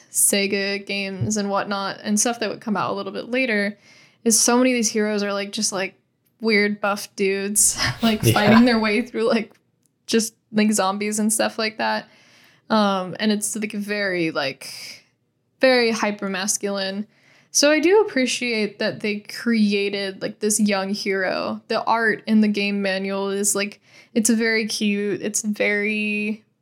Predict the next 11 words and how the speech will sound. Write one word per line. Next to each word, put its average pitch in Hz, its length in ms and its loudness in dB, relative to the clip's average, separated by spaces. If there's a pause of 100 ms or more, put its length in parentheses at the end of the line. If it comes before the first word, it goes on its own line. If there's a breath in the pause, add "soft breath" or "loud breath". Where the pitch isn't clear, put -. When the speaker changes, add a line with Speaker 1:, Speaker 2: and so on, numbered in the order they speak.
(180)
Speaker 1:
um, 202 520 -2
I - 80 -2
don't 220 120 2
know, 190 140 2
it's 214 240 -6
very 233 280 -2
sweet. 202 640 0
And 214 100 -2
I 214 100 -2
think 220 360 -4
that 196 340 -2